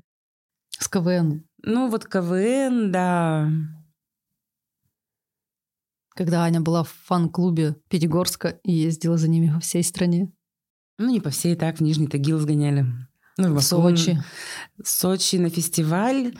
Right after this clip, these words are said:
Speaker 2: в Москву на основные игры, и в Тагил на концерт мы ездили с девушкой из Омска. <laughs> Было такое дело.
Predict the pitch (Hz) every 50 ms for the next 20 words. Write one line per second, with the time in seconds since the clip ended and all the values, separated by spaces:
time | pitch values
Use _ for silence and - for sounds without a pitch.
0 | - - - - - - 175 175 170 165 170 - 175 170 170 170 165 156 151 156
1 | - 165 180 208 240 247 240 226 202 175 165 170 170 165 156 160 180 196 196 196
2 | 185 165 - - - 165 156 170 180 175 170 160 170 165 170 - 190 165 - -
3 | 165 165 170 170 160 165 170 156 165 160 151 175 170 170 - - 185 180 - 175
4 | 190 190 185 233 240 359 302 262 269 269 226 - - - - - 302 311 311 294
5 | 285 269 254 247 226 208 185 165 - 180 165 160 160 156 156 156 156 156 - 156
6 | 156 151 147 156 151 147 143